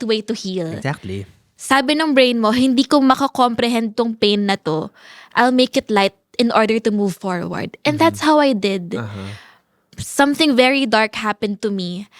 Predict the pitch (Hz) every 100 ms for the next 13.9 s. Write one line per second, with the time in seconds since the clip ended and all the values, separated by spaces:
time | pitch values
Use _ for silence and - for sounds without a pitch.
0 | - - - _ 240 254 262 262 - -
1 | - - - 262 - 262 233 214 208 202
2 | 208 208 202 202 233 214 202 226 220 214
3 | - _ _ _ - _ - 233 240 226
4 | 233 214 _ _ - - - - 226 285
5 | 339 302 294 277 - - 220 202 175 190
6 | - - 233 247 262 269 247 247 214 -
7 | 190 - 196 196 175 233 233 254 220 202
8 | 196 175 160 175 220 202 196 - 226 262
9 | 277 - 247 226 - 226 202 180 - 180
10 | - 185 - 269 247 294 320 330 285 226
11 | 214 214 214 202 190 - 185 202 196 175
12 | 175 202 143 143 - 123 - 165 98 87
13 | 101 135 117 143 165 165 170 131